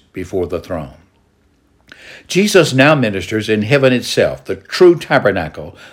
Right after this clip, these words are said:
the very holy of holies. We read in Hebrews six nineteen,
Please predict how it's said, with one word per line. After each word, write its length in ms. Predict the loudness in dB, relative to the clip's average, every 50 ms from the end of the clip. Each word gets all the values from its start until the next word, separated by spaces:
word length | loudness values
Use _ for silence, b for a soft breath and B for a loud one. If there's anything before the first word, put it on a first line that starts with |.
| B B 0
the 160 | 0 2 4
very 340 | 6 6 6 6 4 2 0
holy 640 | -4 -4 2 4 4 4 4 2 -2 -2 -4 -6 -4
of 220 | -2 -2 -2 -2
holies. 760 | 0 2 4 4 4 4 2 0 -2 -6 -10 -16 -20 -20 -20 b b b b b b _
We 140 | -10 -8 -4
read 280 | -2 0 0 0 -2 -4
in 140 | -8 -8
Hebrews 380 | -6 -6 -6 -6 -6 -6 -6 -6
six 240 | -6 -6 -6 -6 -6
nineteen, 640 | -6 -4 -4 -6 -6 -8 -8 -8 -8 -8 -8 -10